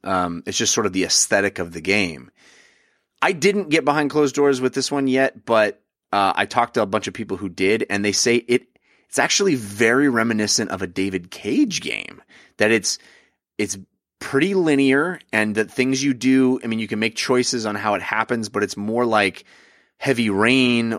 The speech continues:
or Beyond Two Souls in the sense of, you know, you make these hard decisions and the game branches more, more than being like an Uncharted game.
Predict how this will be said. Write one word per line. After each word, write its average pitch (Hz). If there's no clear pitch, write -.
or 92
Beyond 101
Two -
Souls 95
in 98
the 95
sense 98
of, 90
you 110
know, 113
you 110
make 120
these 104
hard 104
decisions 107
and 95
the 92
game 92
branches 90
more, 92
more 101
than 87
being 90
like 82
an 80
Uncharted 82
game. 50